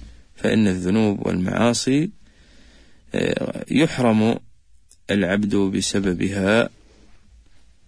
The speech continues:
الطاعة، ومن أجل هذه الطاعات قيام الليل. كذلك أيضًا الحرص على، آه،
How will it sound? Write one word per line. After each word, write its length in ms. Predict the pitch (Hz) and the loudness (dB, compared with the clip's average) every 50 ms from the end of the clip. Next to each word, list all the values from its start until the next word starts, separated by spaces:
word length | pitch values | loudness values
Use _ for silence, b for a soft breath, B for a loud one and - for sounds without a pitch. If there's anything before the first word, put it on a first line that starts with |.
| - - - | -12 -8 -8
الطاعة، 580 | 98 - - - 135 120 95 - - - - - - - - - - | -8 -6 -4 0 0 0 0 0 -4 -8 -10 -14 -18 -20 -20 -20 -10
ومن 320 | - 101 101 101 101 95 - | -4 -2 0 0 0 0 0
أجل 420 | 87 92 113 123 120 104 - - - - - - - - - - - - | -2 0 0 0 0 0 -2 -4 -10 -14 -20 -20 -20 -20 -20 -18 -10 -4
هذه 560 | 107 110 107 101 101 98 101 95 95 95 - | -2 0 0 2 0 0 0 0 0 0 -2
الطاعات 640 | - - - - 98 - - - 123 143 147 147 - - - - - - - - - _ - - - - | -4 -6 -6 -6 -6 -4 -2 0 2 2 2 0 -4 -10 -20 -20 -20 -20 -20 -20 -20 _ -20 -12 -6 -2
قيام 280 | 95 95 92 90 90 | -2 0 0 0 -2
الليل. 360 | 87 82 82 80 78 - - - - - - - - - - - - - _ _ - - - - - - - | -2 -2 -4 -4 -4 -6 -6 -10 -14 -20 -20 -20 -20 -20 -20 -20 -20 -20 _ _ -20 -20 -20 -20 -20 -12 -8
كذلك 480 | - - - - - 104 104 - - | -4 -2 0 0 0 -2 -2 -4 -2
أيضًا 400 | 90 92 95 90 90 87 90 90 - - - | -2 0 0 0 0 0 0 -2 -4 -6 -10
الحرص 460 | - - - - 104 98 92 - - | -12 -8 -4 -4 -2 -2 -2 -4 -4
على، 380 | - - 95 95 95 95 92 - - - _ - - - - - - - b b b b b b b b b b b b b b - - - | -2 0 0 2 2 2 0 -2 -4 -10 _ -20 -20 -20 -20 -20 -20 -20 b b b b b b b b b b b b b b -14 -10 -6
آه، 500 | - 50 50 - 50 50 50 50 - | -4 -2 -2 0 0 -2 -2 -4 -6